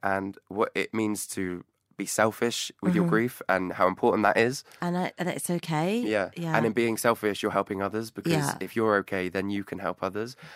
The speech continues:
Speaker 1: And I think that was the point it got to me, where I was like, I wanted, I hated the place that I was in so much.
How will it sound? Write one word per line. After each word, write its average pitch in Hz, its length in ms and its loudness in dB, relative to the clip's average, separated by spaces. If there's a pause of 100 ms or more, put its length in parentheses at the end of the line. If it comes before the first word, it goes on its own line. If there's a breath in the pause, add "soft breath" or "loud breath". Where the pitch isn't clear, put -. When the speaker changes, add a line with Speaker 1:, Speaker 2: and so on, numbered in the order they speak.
Speaker 1:
And 104 120 2
I 107 40 0
think 104 180 0
that 98 100 8
was 92 120 2
the 101 80 -6
point 107 260 2
it - 60 -4
got - 180 0
to - 100 -14
me, 92 120 -6
where 92 100 -4
I 95 40 0
was 92 100 -6
like, 98 100 0
I 101 60 0
wanted, 104 320 0 (340 loud breath)
I 110 160 4
hated 117 380 0
the - 60 -20
place 120 320 -2
that - 120 -2
I 90 40 -2
was 95 120 -4
in 95 100 -6
so 107 240 0
much. 110 360 2